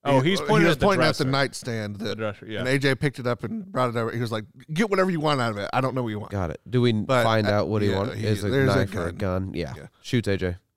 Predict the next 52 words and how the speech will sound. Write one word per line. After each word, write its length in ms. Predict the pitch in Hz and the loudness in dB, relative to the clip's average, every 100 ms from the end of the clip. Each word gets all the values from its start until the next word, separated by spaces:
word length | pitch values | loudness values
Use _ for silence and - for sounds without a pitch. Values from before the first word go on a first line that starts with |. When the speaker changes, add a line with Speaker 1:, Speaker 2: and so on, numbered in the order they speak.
| _ _ - | _ _ -6
Speaker 2:
Uh, 380 | 107 107 107 107 | -2 0 0 0
well, 140 | 127 | 2
he 100 | 131 | 0
kinda 300 | 123 139 139 | 0 0 0
brings 400 | 107 107 120 117 | -4 -6 -6 -6
it 100 | 104 | -4
up, 320 | 104 107 - - - _ _ - | -2 -2 -6 -16 -20 _ _ -14
and 120 | 101 | -10
then 140 | 92 | -10
he's, 160 | 92 92 | -10 -10
like, 240 | 90 85 | -10 -12
kinda 240 | - 110 95 | -10 -8 -8
looking 320 | 95 101 101 | -8 -8 -8
at 140 | 104 | -6
him, 220 | 104 101 107 _ _ _ - | -6 -8 -10 _ _ _ -16
and 80 | 92 | -12
then 240 | 92 92 | -10 -10
he 40 | |
just 200 | 101 - - _ _ _ _ | -12 -16 -20 _ _ _ _
turns 260 | - 101 95 | -8 -8 -6
on 100 | 90 | -8
himself. 520 | 82 - 92 - - _ _ _ _ _ _ _ | -8 -8 -10 -12 -20 _ _ _ _ _ _ _
Speaker 3:
Why 240 | 101 135 | -2 0
at 140 | 143 | 0
that 180 | 139 120 | -4 -6
moment? 300 | 95 101 98 _ _ _ - - _ - | -8 -12 -16 _ _ _ -20 -20 _ -10
Speaker 1:
So 400 | - 165 165 - _ | 2 4 4 0 _
Speaker 3:
You've 160 | - 123 | -8 0
been 120 | 135 | 0
down 180 | 131 139 | 2 0
here 120 | 131 123 | 0 0
Speaker 1:
I've 140 | - - | 2 4
Speaker 3:
so 40 | |
Speaker 1:
actually 220 | - - | 4 4
been 60 | 277 | 4
Speaker 3:
long. 100 | 220 | 4
Speaker 1:
thinking 280 | - 180 - | 2 2 4
Speaker 2:
Yeah. 60 | - | 2
Speaker 1:
about 200 | 120 120 | 0 0
this 140 | 113 | -6
a 40 | 120 | -2
lot 220 | 110 87 | -4 -4
because 720 | 127 - 196 160 101 101 - _ _ _ _ | -8 -2 2 4 2 -2 -10 _ _ _ _
there, 340 | 127 143 147 - | -2 2 2 2
when 260 | - 135 165 | -6 0 2
he's 140 | 180 - | 2 0
pointing 420 | - 151 165 175 | -2 0 0 -2
to 100 | 175 | 0
that 180 | 175 170 | -2 0
dresser, 340 | 175 175 190 | -2 -2 -2
there's 180 | 156 | 2
Speaker 3:
He 40 | 117 | 0